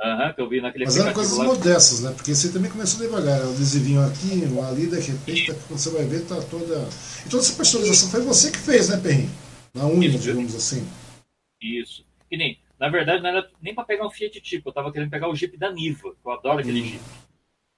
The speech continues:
Speaker 1: Aí, infelizmente, não rolou o negócio, tudo.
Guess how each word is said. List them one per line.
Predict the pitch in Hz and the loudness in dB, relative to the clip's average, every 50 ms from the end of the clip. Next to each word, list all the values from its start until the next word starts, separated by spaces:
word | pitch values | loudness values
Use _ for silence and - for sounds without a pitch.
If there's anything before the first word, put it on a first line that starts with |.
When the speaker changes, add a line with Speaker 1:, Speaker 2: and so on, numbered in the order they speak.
| _ - - | _ -10 -6
Speaker 1:
Aí, | 131 156 214 | -4 -4 -4
infelizmente, | 220 214 202 196 165 156 151 147 143 143 | -2 -2 -2 -2 -2 -2 -4 -4 -4 -4
não | 139 147 | -6 -6
rolou | 143 139 135 127 117 117 120 | -2 0 -2 0 0 -2 -4
o | |
negócio, | 127 147 151 147 151 160 165 - 165 151 | -4 -6 -4 -4 -4 -4 -4 -8 -12 -14
tudo. | - 156 170 190 202 202 226 233 | -10 -6 -6 -6 -6 -6 -12 -16